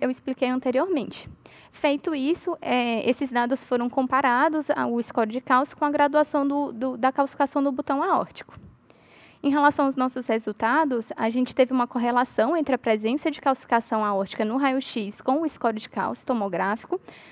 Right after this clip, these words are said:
No avaliador um, que era mais experiente, a gente tinha essa correlação de zero vírgula quinhentos e quarenta e cinco, e no avaliador dois, que era menos experiente, de zero vírgula quatrocentos e quatro,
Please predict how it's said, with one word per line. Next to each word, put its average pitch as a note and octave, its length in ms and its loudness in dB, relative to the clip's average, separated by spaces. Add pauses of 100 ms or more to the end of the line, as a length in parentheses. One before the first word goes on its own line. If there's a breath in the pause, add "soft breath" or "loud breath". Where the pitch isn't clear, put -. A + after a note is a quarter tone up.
(100)
No B3+ 80 0
avaliador C4 580 4
um, A3 220 0
que - 80 -4
era A3 160 4
mais C4+ 240 2
experiente, C4 640 -2
a A3 40 0
gente G#3+ 220 -2
tinha A3+ 120 0
essa A3 120 -4
correlação A3+ 480 0
de G#3+ 120 -4
zero A#3 240 0
vírgula B3 320 0
quinhentos G#3+ 240 -4
e - 40 -20
quarenta G3+ 320 -2
e A3 60 -2
cinco, D4 420 -6 (360 loud breath)
e - 20 -2
no C#4 100 4
avaliador C4 520 2
dois, G#3 360 -2
que - 120 -4
era G#3 160 2
menos B3+ 300 0
experiente, A#3+ 680 0
de A#3 160 -2
zero A#3 280 -4
vírgula A3 320 -2
quatrocentos G3 460 -4
e - 20 -20
quatro, A#3 480 -6